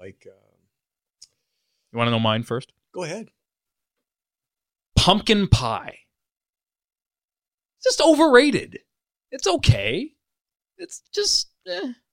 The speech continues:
Speaker 2: It's like cheesecake that doesn't have enough filling. I don't know. That's my bad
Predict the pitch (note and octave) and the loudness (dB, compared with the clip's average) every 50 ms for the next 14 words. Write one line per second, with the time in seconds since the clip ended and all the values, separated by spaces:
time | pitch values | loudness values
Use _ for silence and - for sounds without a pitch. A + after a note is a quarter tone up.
0 | _ _ _ _ _ _ _ _ _ _ _ _ _ _ _ _ _ - - C#4 | _ _ _ _ _ _ _ _ _ _ _ _ _ _ _ _ _ -6 -4 -4
1 | C#4 - - - - - B3 C4+ B3+ - - A#3+ A#3 G#3+ - - _ - A3+ G#3 | -4 -4 -6 -8 -6 -4 -2 -2 -2 0 0 -2 -2 -2 -8 -18 _ -8 -6 -6
2 | - G3+ G3 G#3 G#3 G3+ G3+ G3 - - - A#3 F#3+ B2 G#2 G#2 _ _ _ _ | -6 -6 -4 -6 -4 -4 -4 -6 -6 -6 -10 -8 -8 -10 -12 -16 _ _ _ _
3 | _ _ _ _ _ _ _ _ _ _ _ _ _ _ _ _ _ _ _ _ | _ _ _ _ _ _ _ _ _ _ _ _ _ _ _ _ _ _ _ _
4 | _ _ _ _ _ _ _ _ _ _ _ _ _ _ _ _ _ _ _ _ | _ _ _ _ _ _ _ _ _ _ _ _ _ _ _ _ _ _ _ _
5 | _ _ _ _ _ - B2+ A#2 G2+ F#2+ F#2 G2+ - - A2+ G#2 F#2+ F#2+ G2 G#2 | _ _ _ _ _ -18 -16 -14 -14 -12 -14 -14 -12 -8 -8 -8 -8 -8 -8 -6
6 | G2+ G2+ G2+ | -6 -6 -8